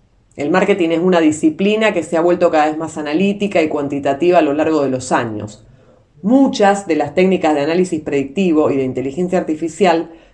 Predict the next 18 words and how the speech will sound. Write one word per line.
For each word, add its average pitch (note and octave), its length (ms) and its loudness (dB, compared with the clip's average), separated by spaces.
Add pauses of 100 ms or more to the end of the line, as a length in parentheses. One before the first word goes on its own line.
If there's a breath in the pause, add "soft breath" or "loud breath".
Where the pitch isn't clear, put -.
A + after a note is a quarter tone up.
se G#3+ 200 0
aplican A#3 420 0
principalmente F3 720 0
en F3 60 0
el D#3 120 0
marketing, A#2+ 680 -2
por C#3 180 -2
ejemplo, F3+ 500 0
modelado F3+ 840 4
predictivo F3 640 0
para C#3+ 200 2
la C3 100 -4
migración C#3 520 -4
de D#3+ 100 0
clientes, E3+ 500 0
probabilidad C#3 640 2
de E3 140 2
compras F3+ 560 0